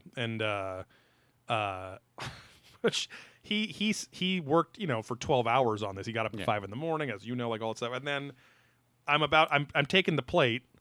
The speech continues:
Speaker 1: and then my older sister was like, "Oh, here, let me have some first." And, and then I was like, I was like, "No, I'm gonna give it to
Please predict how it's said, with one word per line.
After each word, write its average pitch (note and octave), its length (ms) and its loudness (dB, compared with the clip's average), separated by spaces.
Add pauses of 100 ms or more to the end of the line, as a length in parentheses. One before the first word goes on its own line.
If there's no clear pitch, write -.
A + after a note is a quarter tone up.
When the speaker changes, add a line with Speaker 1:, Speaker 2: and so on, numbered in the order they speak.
(400)
Speaker 1:
and C3+ 200 4
then A#2+ 440 2 (340)
my C3 140 2
older C#3 220 6
sister C3+ 200 0
was B2+ 100 0
like, B2 180 0
"Oh, F#3 160 4
here, D3+ 160 0
let C#3 120 -2
me C#3+ 80 -6
have C#3+ 140 -4
some C#3 140 -4
first." C#3+ 280 0
And, B2 200 -2
and B2 160 0
then A#2 340 0 (440)
I B2+ 100 4
was B2+ 120 2
like, B2+ 140 2
I F3 40 4
was D#3 120 4
like, D#3 100 0
"No, F#3+ 120 2
I'm A#2+ 100 4
gonna B2 140 0
give A#2 180 -6
it A2+ 140 -8
to G2 300 -10